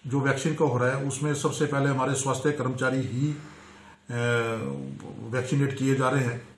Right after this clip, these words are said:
जिसमें कि अलग-अलग जगह पर अलग-अलग category के स्वास्थ्य कर्मचारियों को vaccine लगाई जाएगी। करसोग में आशा वर्कर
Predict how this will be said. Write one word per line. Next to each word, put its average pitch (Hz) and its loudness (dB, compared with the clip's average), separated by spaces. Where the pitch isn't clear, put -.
जिसमें 139 0
कि 151 2
अलग-अलग 151 4
जगह 143 4
पर 151 2
अलग-अलग 156 4
category 139 2
के 143 -2
स्वास्थ्य 131 -4
कर्मचारियों 123 -2
को 123 -4
vaccine 117 -4
लगाई 110 -2
जाएगी। 110 -4
करसोग 151 4
में 147 4
आशा 135 0
वर्कर 147 4